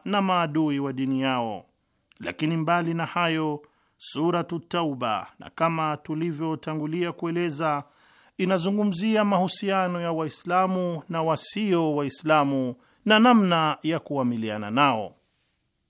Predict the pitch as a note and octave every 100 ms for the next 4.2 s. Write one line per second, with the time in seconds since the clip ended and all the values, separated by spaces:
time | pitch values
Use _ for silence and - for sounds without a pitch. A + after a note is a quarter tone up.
0 | _ _ - - - - - - G3 B3+
1 | A#3+ A#3+ B3 A3 C#4 - G#3+ F#3 D#3+ D3+
2 | - A#3 A3 G3+ G3+ F#3+ F3 D#3 - F3
3 | F#3 D#3 D3 - C#3 A#2 - E3 D#3 G#3
4 | F#3+ D3+